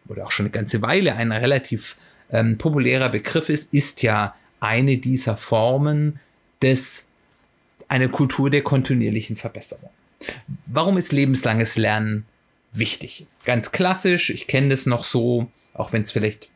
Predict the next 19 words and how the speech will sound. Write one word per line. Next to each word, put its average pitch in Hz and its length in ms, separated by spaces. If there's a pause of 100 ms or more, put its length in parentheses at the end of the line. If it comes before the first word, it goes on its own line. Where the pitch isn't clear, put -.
(960)
in 117 120
meiner 127 240
Generation 123 640
gerade 147 400
schon 135 200
eigentlich 120 440
nicht 156 240
mehr 160 140
der 143 120
Fall 135 340
war, 135 240
aber 113 160
ich - 200
bin 120 160
vielleicht 117 260
so - 100
an 104 120
der 104 80
Grenze, 160 680